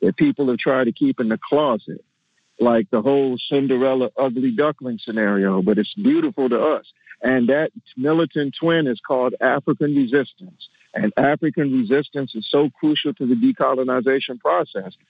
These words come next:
So not only is this generation raising these que-, these questions, they are acting on these questions. And that's the way it's supposed to be.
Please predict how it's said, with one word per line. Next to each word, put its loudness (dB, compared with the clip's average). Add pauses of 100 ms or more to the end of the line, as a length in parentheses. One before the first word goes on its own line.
(120)
So 2
not 0
only 0
is -2
this -2
generation -2
raising -2
these -10
que-, 0
these 0
questions, 0 (240)
they 2
are -2 (160)
acting -2
on -6
these -12
questions. -10 (120)
And 2
that's 2
the 0
way 0
it's -4
supposed -2
to -4
be. -6